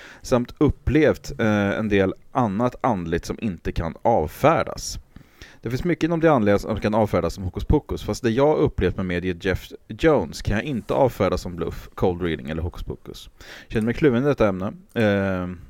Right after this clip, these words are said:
efter, eftersom, eh, det här verkar otroligt seriöst.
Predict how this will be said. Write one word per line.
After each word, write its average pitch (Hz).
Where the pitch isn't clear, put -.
efter, -
eftersom, 101
eh, 95
det 95
här 92
verkar 92
otroligt 98
seriöst. -